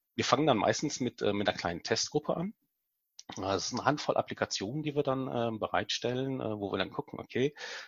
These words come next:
das ist eigentlich das Standardportfolio, was der Anwender eigentlich benötigt. Und dann versuchen wir das, ähm, schnell zu erweitern. Und das nicht nur schnell zu erweitern, indem wir einfach nur die Testgruppe aus der gleichen,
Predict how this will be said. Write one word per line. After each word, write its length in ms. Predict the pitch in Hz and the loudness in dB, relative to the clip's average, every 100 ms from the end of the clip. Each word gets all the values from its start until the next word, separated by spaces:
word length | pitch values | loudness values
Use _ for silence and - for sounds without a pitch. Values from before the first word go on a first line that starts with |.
| - | -10
das 160 | - - | -6 -2
ist 120 | - | -2
eigentlich 260 | 90 - - | -2 -2 -2
das 180 | 110 - - | 0 -2 -2
Standardportfolio, 1400 | - 98 131 131 127 - 127 - - 117 123 120 123 110 | -2 0 4 4 4 4 4 4 2 0 0 0 0 0
was 220 | 113 - | -2 -2
der 120 | - | -2
Anwender 460 | 101 120 113 107 101 | -2 0 0 0 -2
eigentlich 320 | 101 - - | -4 -8 -12
benötigt. 560 | - 90 104 185 - - - - - - - - | -8 -6 -6 -6 -8 -12 -14 -12 -8 -8 -8 -2
Und 100 | 101 | 2
dann 140 | 117 | 4
versuchen 360 | - 113 123 113 | 4 2 0 0
wir 100 | 107 | 2
das, 280 | 107 - - | 2 2 0
ähm, 480 | 101 98 98 95 - | 2 0 -2 -4 -4
schnell 560 | - - 101 104 117 120 | -4 -2 0 0 0 0
zu 180 | - | -4
erweitern. 540 | - 95 92 101 82 82 | -2 2 2 2 -4 -6
Und 160 | 82 | 0
das 160 | 120 - | 2 2
nicht 180 | 143 - | 0 0
nur 220 | 120 113 | 0 0
schnell 260 | - 117 117 | 0 -2 0
zu 140 | - | 2
erweitern, 520 | 104 104 107 107 95 | 4 6 6 4 0
indem 320 | 92 92 92 | -2 -4 -4
wir 120 | 85 85 | -4 -4
einfach 180 | 98 | -2
nur 120 | 87 85 | -4 -6
die 100 | - | -4
Testgruppe 520 | 107 - 113 - - | -2 0 -2 -2 -2
aus 100 | - | -2
der 80 | 90 | -4
gleichen, 500 | 82 85 85 87 | -2 -2 -2 -6